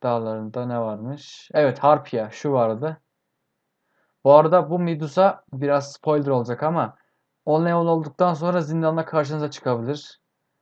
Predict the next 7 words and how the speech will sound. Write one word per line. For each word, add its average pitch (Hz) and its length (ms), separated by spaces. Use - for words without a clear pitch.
Evet, 113 520
kurt - 360
yine. 127 300
Oo, 127 380
burayı 127 200
unutur 143 300
muyuz? 139 360